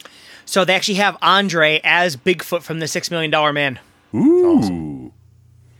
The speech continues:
Speaker 1: It's, and he's, like, in a furry suit, and he's got the makeup on and everything.
Speaker 2: Do like that.
Speaker 3: I'm not
Speaker 1: Yeah.
Speaker 3: gonna lie.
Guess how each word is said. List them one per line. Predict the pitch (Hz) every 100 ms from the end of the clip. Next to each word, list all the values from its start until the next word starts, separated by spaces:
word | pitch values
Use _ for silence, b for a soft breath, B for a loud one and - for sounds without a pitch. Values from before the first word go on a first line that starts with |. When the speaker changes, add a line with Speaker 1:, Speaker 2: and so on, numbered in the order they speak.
| -
Speaker 1:
It's, | 175 156
and | 208
he's, | 175 170
like, | 175
in |
a | 160
furry | 180 175 170
suit, | 175 175
and | 165
he's | 151
got | 160
the |
makeup | 156 151 147
on | 156
and | 156
everything. | 151 151 147
Speaker 2:
Do | 104
like | 98 92 90 -
that. | 73 92
Speaker 3:
I'm | 127 127 123 127
not | 143 147
Speaker 1:
Yeah. | 135 139
Speaker 3:
gonna | 151
lie. | 147 165 196